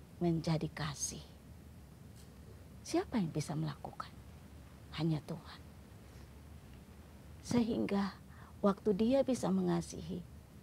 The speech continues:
dia betul-betul melakukannya dengan hati yang penuh pengertian bahwa papanya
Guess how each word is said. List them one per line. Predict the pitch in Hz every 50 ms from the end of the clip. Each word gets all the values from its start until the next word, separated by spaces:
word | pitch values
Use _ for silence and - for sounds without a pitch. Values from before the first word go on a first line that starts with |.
| - - - - - - - - - - - - - - - -
dia | - 165 160 156 139 151
betul-betul | - - 156 - - 156 156 175 175 151 - 175 156
melakukannya | 151 143 139 139 143 139 - - 170 151 - 143 139 147 151 147 143 147 - - - - - - - -
dengan | - 151 156 143 147 160 - - -
hati | - 151 135 - - 156 143 107 - - - - - - - -
yang | - 160 151 151 165 - - -
penuh | - - 170 175 196 202 190 - - -
pengertian | 156 143 135 135 - - - 139 127 123 - - 180 180 - - - - - - - - - -
bahwa | 143 135 - - -
papanya | 190 233 240 - 262 262 254 254 262 269 269